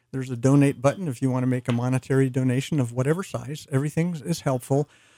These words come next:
Uh, if you're interested in being a trail ambassador, and I've been, you know, what we nickname mountain goat ambassadors, uh, I've been a part of that since its inception. And that's a lot of fun, getting to climb Scotchman Peaks and,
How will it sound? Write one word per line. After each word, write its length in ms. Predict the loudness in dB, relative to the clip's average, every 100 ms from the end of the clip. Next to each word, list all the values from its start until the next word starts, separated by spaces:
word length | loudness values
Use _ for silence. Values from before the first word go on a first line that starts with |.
| _ -4
Uh, 60 | -2
if 220 | 0 2
you're 100 | 4
interested 400 | 4 2 4 4
in 100 | 6
being 220 | 6 6
a 40 |
trail 320 | 2 -2 0 2
ambassador, 600 | 2 0 -4 -8 -4 -2
and 140 | 0
I've 220 | 0 0
been, 360 | 0 2 2 -2 _
you 80 | 0
know, 120 | 0
what 200 | 0 0
we 120 | 2
nickname 440 | 2 0 -2 0 0
mountain 260 | 0 -2
goat 160 | -4 -4
ambassadors, 680 | -4 -4 -8 -10 -6 -6 -8 _ _ _ _
uh, 240 | -8 -8 -4
I've 180 | -2 4
been 120 | 4
a 60 |
part 220 | 4 2 2
of 80 | 0
that 220 | -2 -4
since 260 | -2 0 0
its 160 | 0
inception. 460 | 0 2 -2 0 2
And 60 |
that's 180 | 4 2
a 60 | 0
lot 320 | -2 -4 -4
of 80 | -4
fun, 300 | -4 -4 0
getting 240 | 2 4
to 100 | 2
climb 300 | -4 -2 0
Scotchman 480 | 0 -2 -4 -4 -8
Peaks 460 | -4 -2 -2 -2 -2
and, 300 | 0 0